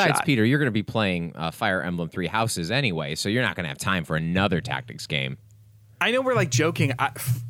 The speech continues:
Speaker 2: I want to.
Speaker 1: It's, it's, dude, it's so good.
Speaker 2: I want to, I, I wa-, I would like to.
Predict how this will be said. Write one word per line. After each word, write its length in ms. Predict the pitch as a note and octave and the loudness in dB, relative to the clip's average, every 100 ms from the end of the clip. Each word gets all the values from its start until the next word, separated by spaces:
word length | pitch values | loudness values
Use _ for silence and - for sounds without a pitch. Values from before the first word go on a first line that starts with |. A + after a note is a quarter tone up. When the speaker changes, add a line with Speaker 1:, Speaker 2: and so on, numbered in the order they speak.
| - | 0
Speaker 2:
I 100 | C#3+ | 2
want 360 | D#3+ C#3 F3 A#2 | 4 4 4 2
to. 100 | - | 2
Speaker 1:
It's, 340 | - - - - | 2 4 2 4
it's, 280 | B2+ - - | 2 0 0
dude, 400 | A2+ A2+ A#2 A2 | 4 6 6 4
it's 80 | G2 | 0
so 280 | - G2 G#2 | 0 2 4
good. 240 | G#2 A2 | 4 6
Speaker 2:
I 100 | A2+ | 6
want 320 | A2+ G#2+ G3+ | 6 6 4
to, 140 | - - | 0 0
I, 160 | D#3+ D3+ - | 2 0 0
I 160 | D3 | 2
wa-, 240 | D3 C3+ D3 | 2 0 0
I 80 | C3 | 2
would 160 | C#3+ C3+ | 2 2
like 300 | C3+ D3+ - | 2 0 -2
to. 400 | - A#2+ B2 | 0 0 0